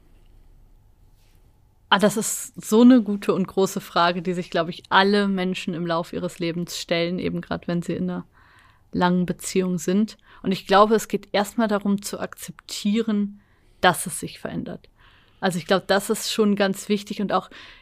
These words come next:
diese absurden Zahlen, so Herr und Frau Schweizer haben zwei bis dreimal die Woche Sex miteinander, an die ich überhaupt nicht glaube,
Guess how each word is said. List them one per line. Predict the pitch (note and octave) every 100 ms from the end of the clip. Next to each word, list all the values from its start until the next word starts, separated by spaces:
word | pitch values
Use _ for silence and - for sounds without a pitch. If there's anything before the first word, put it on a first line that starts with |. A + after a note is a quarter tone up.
| -
diese | G3
absurden | - D3+ - - A#3 C4 F3+
Zahlen, | - - E3+ E3 E3
so | F3
Herr | F3+ F3+
und | F#3
Frau | - F3+
Schweizer | - F3 F3 -
haben | F#3 F3
zwei | - F3+
bis | F3+ -
dreimal | F3+ F3 F3
die | E3+
Woche | F3 -
Sex | F3+ F#3+ - -
miteinander, | E3 E3+ E3+ F3+
an | E3+
die | F3+ -
ich | F3 -
überhaupt | A3 G3+ F#3+ -
nicht | F3+ -
glaube, | F3+ F3+ F#3